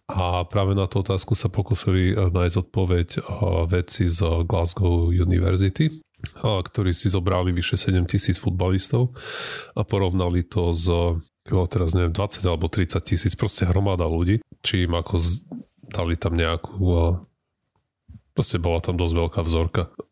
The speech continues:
Čo im z toho vyšlo, bolo to, že bývalí futbaloví profesionáli majú tri a pol násobne vyššiu pravdepodobnosť, že zomrú na nejaké mozgové ochorenie. A riziko Alzheimerovej choroby je päťnásobne vyššie.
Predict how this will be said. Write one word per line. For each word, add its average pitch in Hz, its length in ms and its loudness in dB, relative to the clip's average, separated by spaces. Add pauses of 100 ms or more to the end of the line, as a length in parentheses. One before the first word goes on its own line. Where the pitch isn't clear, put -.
(180)
Čo - 160 -4
im 113 80 0
z 107 80 -2
toho 95 240 0
vyšlo, 98 400 -2
bolo 90 240 2
to, 120 400 -2
že 95 160 2
bývalí 95 480 0
futbaloví 90 400 0
profesionáli 92 720 0
majú 85 240 2
tri 110 80 -2
a 104 100 2
pol 101 160 -2
násobne 90 460 0
vyššiu 90 260 0
pravdepodobnosť, 92 920 0
že 90 240 0
zomrú 87 400 2
na 85 80 2
nejaké 87 400 2
mozgové 87 400 2
ochorenie. 101 640 0 (720)
A 90 160 -2
riziko 90 400 0
Alzheimerovej 90 640 0
choroby 87 400 0
je 80 80 -6
päťnásobne 104 560 0
vyššie. 101 480 0